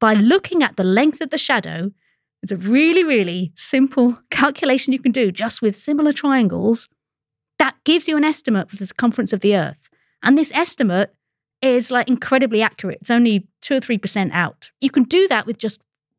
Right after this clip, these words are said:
one little tiny fact about triangles. And then you think, "Okay, maybe that's worth knowing." <laughs> It's not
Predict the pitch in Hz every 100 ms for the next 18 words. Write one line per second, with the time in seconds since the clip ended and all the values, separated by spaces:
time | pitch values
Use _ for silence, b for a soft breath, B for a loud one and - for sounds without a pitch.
0 | - 381 392 330 339 294 - - 349 349
1 | 302 294 - 190 180 - 233 202 147 92
2 | - - _ _ _ _ _ _ _ -
3 | 302 302 359 370 - _ 330 349 381 -
4 | 494 - 202 247 359 311 311 - - 208
5 | - 254 262 - 269 403 - - _ B
6 | B B B B - 240 - 208